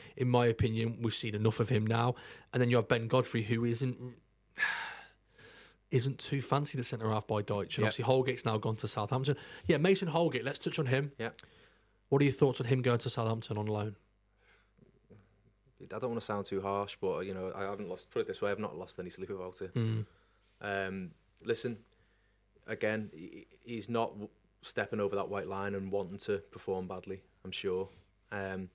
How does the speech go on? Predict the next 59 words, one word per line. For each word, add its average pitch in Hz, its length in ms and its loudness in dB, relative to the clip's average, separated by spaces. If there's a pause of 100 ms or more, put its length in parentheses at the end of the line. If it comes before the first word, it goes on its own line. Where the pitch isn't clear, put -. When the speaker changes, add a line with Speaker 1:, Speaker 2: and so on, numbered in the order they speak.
(280)
Speaker 2:
I - 20 0
think 117 140 4
sometimes, 104 600 -2
and 98 340 -2
again, 101 260 0
I 101 40 0
know 98 180 2
we've 113 180 0
spoken 113 300 -2
about 107 180 -2
this 95 160 -2
'cause 85 140 -8
I 90 60 -6
can 92 120 -10
remember 95 400 -2
where 98 340 -2 (600)
you 104 140 -2
assume 110 340 0
with 113 100 2
Mason 110 280 -2
Holgate 101 520 -2
a - 60 -10
lot 101 140 -2
of 95 80 -4
the 98 60 -4
time 95 240 -8
that 87 60 -6
he's 90 120 -8
cocky 92 440 -4
because 92 200 -10
he's 92 120 -10
got 98 220 -6
that 98 160 -6
sort 90 260 -6
of 80 120 -12
look 90 180 -8
about 90 320 -8
him 92 80 -8
and 90 80 -10
he's 90 100 -12
chewing 92 280 -6
his 87 100 -8
gum 90 300 -6
and 90 180 -10
things 135 140 -2
Speaker 1:
Yeah. 113 100 0
Speaker 2:
like 92 160 -12
that. 82 180 -10 (380)
Maybe 113 180 0
that's 110 160 0
just - 180 -10
how 92 140 -4
he 87 80 -6
looks 95 280 -8
and 98 80 -8
how 90 80 -4
he 90 60 -6
comes 90 240 -10
across. 90 400 -2